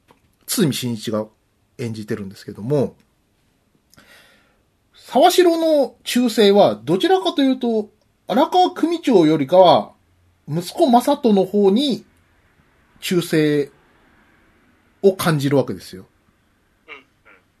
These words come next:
Speaker 1: で、これはなんでかっていう、そういうこう謎も残ってるわけですよね。ええ。で、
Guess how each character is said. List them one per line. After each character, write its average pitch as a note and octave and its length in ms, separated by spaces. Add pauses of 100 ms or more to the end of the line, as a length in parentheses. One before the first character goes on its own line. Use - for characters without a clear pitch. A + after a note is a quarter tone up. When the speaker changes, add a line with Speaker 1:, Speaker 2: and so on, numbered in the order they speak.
(100)
Speaker 1:
で、 F#3+ 80
こ - 120
れ F#3+ 60
は F#3 80
な G3+ 160
ん B3 80
で D3+ 100
か F#2 120
っ - 40
て - 200
い G2+ 100
う、 F2 320 (280)
そ D#4 220
う C#4 60
い C#4+ 60
う C#4 140
こ A#3+ 140
う F3+ 40
謎 E3 260
も E3 100
残 D3+ 200
っ - 40
て G#2 120
る G2 60
わ - 60
け - 60
で - 80
す - 60
よ - 80
ね。 E3 200 (240)
え F#2+ 200
え。 - 580 (1200)
で、 D#3 260